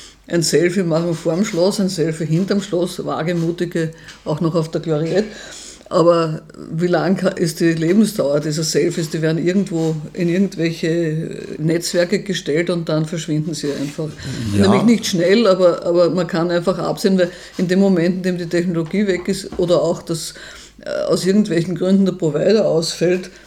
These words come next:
Speaker 1: ist das Zeug einfach futsch.
Speaker 2: Gute Frage, weil im Internet natürlich ist es, äh, sehr schön dezentral distribuiert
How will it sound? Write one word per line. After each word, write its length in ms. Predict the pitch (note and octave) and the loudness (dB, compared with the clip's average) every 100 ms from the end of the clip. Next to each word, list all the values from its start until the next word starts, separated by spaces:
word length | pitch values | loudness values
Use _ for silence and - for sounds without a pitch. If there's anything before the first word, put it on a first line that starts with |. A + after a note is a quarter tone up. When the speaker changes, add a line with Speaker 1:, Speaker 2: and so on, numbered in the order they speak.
| - | -8
Speaker 1:
ist 200 | E3+ D#3 | -6 -4
das 160 | E3 - | -4 -4
Zeug 240 | E3+ E3 | -4 0
einfach 320 | F3+ D#3+ D#3+ | -2 -2 -4
futsch. 420 | - G#3 G3+ - - - - - | -2 -4 -2 -6 -10 -16 -20 -14
Speaker 2:
Gute 260 | A2+ F#2+ G2+ | -10 -8 -8
Frage, 580 | G2+ E2+ D#2+ G2+ D3 A#2+ | -6 -6 -4 0 0 2
weil 180 | A2 | 0
im 200 | A2 A2 G#2+ | -2 -6 -6
Internet 640 | A2 A2 C3 B2 C#3 C3 | -8 -6 -6 -4 -4 -4
natürlich 960 | A2+ G#2 - - D#2 F2 A#2 C#3 - - | -4 -4 -6 -10 -2 2 2 2 -2 -6
ist 160 | G2+ G2 | -6 -4
es, 240 | G#2+ - | -4 -2
äh, 60 | G#2 G2+ G2+ F#2 F#2 | 0 0 0 -4 -8
sehr 260 | - F#2+ | -6 -6
schön 300 | F#2 G2 F#2+ | -4 -2 -2
dezentral 640 | F#2+ F#2 - F#2+ F2+ E2+ F#2+ | -2 -4 -2 -2 -4 -2 -4
distribuiert 1300 | F#2+ G#2 G2 - A2 A2 - G2+ F#2+ E2+ A#2+ D#3 | -2 -6 -6 -8 -6 -6 -6 -6 -4 -2 -4 -4